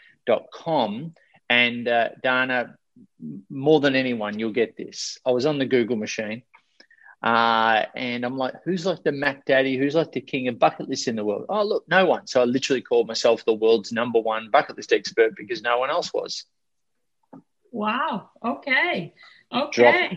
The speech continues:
Speaker 1: the
Speaker 2: You know,
Speaker 1: mic.
Speaker 2: I love,
Speaker 1: <laughs>
Speaker 2: I love you. I love the way you say you got on the Google machine. <laughs>
Speaker 1: That's what it is, isn't it? <laughs> No, but, you know, it, it, and I figured, I figured, and,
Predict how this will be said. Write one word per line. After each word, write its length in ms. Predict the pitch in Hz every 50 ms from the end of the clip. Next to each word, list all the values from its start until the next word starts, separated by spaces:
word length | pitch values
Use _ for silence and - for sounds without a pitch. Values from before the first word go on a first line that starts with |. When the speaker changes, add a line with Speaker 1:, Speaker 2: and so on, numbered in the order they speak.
| - - -
Speaker 1:
the 140 | 113 131
Speaker 2:
You 80 | 127 127
know, 180 | 123 120 117 110
Speaker 1:
mic. 280 | 104 - - - - -
Speaker 2:
I 60 | - 269
love, 180 | - 302 302
Speaker 1:
<laughs> 260 | - - - 202 -
Speaker 2:
I 280 | - 285 - - 285 302
love 220 | 302 302 330 320 370
you. 200 | 330 320 247 - -
I 100 | 294 285
love 180 | 294 302 320 320
the 80 | - 330
way 140 | 294 294 285
you 140 | 262 262 247
say 180 | - - 247
you 200 | 247 233 240 220
got 200 | 208 254 247 254
on 140 | 262 254 240
the 80 | 233 208
Google 340 | 185 196 247 247 214 240
machine. 680 | 202 196 196 - - 240 220 220 226 226 302 359 - -
<laughs> 60 | - - - - - 359 - - - - - - - - - - - _ _ _ _ _ _ _ _ _ _ _ _ _ _ - - - _ _ - - - - 180 196 - -
Speaker 1:
That's 180 | - - -
what 120 | 120 107 101
it 60 | 110
is, 180 | 120 135 131 147
isn't 300 | 143 147 165 180 - - _ _ - - - -
it? 800 | 196 226 294 453 - - - - - - - - - - - - -
<laughs> 80 | - - 196 - 202 196 -
No, 240 | - 190 190 190 180
but, 160 | 156 185 - 214
you 80 | 208
know, 260 | 202 208 202 202 196
it, 200 | - - 180 180 - -
it, 180 | - 180 180 - _ _ -
and 100 | 180 175
I 120 | 185 180
figured, 420 | 180 - 202 220 220 220 202 160 139 - 180
I 60 | 160
figured, 380 | - - 196 202 180 185 165 156 - - 151 143 -
and, 160 | 175 165 156